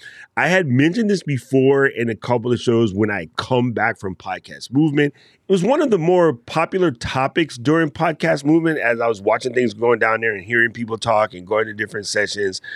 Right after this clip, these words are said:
Uh, Rich Graham and I had a conversation about it because I believe that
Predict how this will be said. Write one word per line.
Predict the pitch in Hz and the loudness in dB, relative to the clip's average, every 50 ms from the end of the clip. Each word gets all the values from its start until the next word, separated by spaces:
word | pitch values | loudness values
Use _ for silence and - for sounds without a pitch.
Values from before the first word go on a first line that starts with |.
| - - _ | -16 -12 _
Uh, | - 104 95 | -2 -2 0
Rich | 95 123 135 - | 0 0 -2 -2
Graham | - 127 117 123 123 127 | -2 0 0 0 0 0
and | 123 123 | 0 0
I | 120 120 123 123 113 | 2 2 2 0 0
had | 104 113 123 120 | 0 0 0 0
a | 110 | 0
conversation | - 127 123 120 120 - - 127 117 - 113 | 0 0 0 0 0 0 0 0 0 0 -2
about | 120 104 120 120 120 123 | 0 0 2 2 2 2
it | 123 113 - - 113 - _ _ | 0 -2 -2 -6 -14 -16 _ _
because | - - - 120 113 101 - | -6 -2 0 0 0 0 -2
I | - 113 113 | -2 -2 -2
believe | 107 107 113 113 117 135 156 165 165 160 143 - _ - - _ _ _ | 0 -2 -2 0 0 2 2 2 2 0 0 -2 _ -20 -20 _ _ _
that | - 98 113 113 117 110 101 98 - | -4 0 2 2 2 2 2 -2 -4